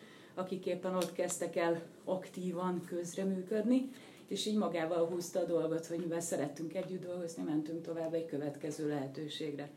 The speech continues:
Így voltam a világ, világ, Európa legnagyobb,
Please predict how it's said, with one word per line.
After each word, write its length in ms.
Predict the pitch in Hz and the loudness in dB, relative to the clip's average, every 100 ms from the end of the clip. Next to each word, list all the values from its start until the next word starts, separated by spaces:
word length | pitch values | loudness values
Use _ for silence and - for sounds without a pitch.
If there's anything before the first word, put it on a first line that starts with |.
| - - - | -16 -20 -14
Így 160 | - 185 | -6 0
voltam 280 | 180 175 170 | 2 4 4
a 100 | 165 | 2
világ, 400 | 180 165 151 151 - - - - | 4 2 2 0 -10 -20 -18 -4
világ, 420 | 143 175 208 196 - - - | 0 2 0 -2 -6 -16 -2
Európa 520 | 185 190 196 185 180 | 0 2 4 2 4
legnagyobb, 560 | 175 175 175 170 160 | 2 2 2 2 2